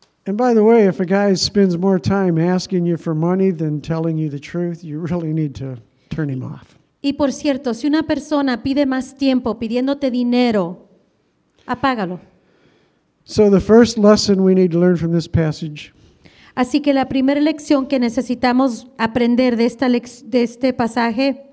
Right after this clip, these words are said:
Speaker 1: a lack of knowledge of the word of God leads to false practices.
Speaker 2: la falta de conocimiento de la palabra de Dios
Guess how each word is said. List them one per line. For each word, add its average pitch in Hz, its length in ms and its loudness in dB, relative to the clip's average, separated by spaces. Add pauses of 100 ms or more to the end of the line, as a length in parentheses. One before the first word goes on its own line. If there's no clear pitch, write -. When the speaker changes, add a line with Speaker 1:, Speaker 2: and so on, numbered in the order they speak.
(420)
Speaker 1:
a 160 100 -4
lack 185 380 0
of 160 140 0
knowledge 180 560 0
of 147 140 0
the 156 100 -2
word 185 500 4
of 143 340 -8
God 131 560 -6 (240)
leads 151 680 -4 (100)
to 147 120 -4
false 147 340 -4
practices. - 800 -10 (360)
Speaker 2:
la 240 160 -2
falta 294 560 0
de 294 120 0
conocimiento 247 1040 0
de 208 100 -2
la 202 180 -4
palabra 240 500 0
de 226 160 -2
Dios 226 580 -2